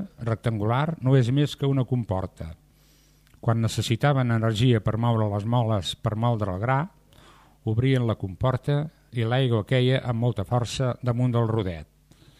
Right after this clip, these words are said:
És a dir, les pales que impulsaven l'eix que feia girar les moles. L'eix de les moles de pedra, la superior, és la mòbil anomenada volandera. La inferior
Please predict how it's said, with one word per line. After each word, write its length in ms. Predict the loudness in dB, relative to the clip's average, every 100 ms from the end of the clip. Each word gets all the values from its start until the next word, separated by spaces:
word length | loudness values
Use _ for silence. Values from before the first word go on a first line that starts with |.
| -20 -20 _
És 220 | 0 2
a 60 | 4
dir, 240 | 2 0 -2
les 260 | -4 -4
pales 380 | -4 -2 0 0
que 120 | 0
impulsaven 680 | 0 0 -2 -2 -2 0 0 2
l'eix 420 | 4 4 0 -6 -6
que 80 |
feia 300 | -2 2 4 4
girar 400 | 2 2 0 -4
les 160 | -6 -4
moles. 460 | -2 -4 -4 -8 -16 -20 _ _ _ _ _ -20 -4 4
L'eix 200 | 6 6
de 80 |
les 160 | 4 2
moles 320 | 2 4 4
de 80 | 2
pedra, 300 | 2 2 2 0 -2 -12 -6
la 140 | -4
superior, 640 | -2 -2 -2 2 4 4 -2 _ -20 -20 -20 _
és 180 | -2 0
la 120 | 0
mòbil 460 | 0 2 2 2 0
anomenada 760 | -2 -2 0 0 0 0 -2 -2
volandera. 640 | 0 0 2 0 -2 -6 -10 _ _ _ _ -20 _
La 120 | -2 0
inferior 560 | 0 0 4 6 4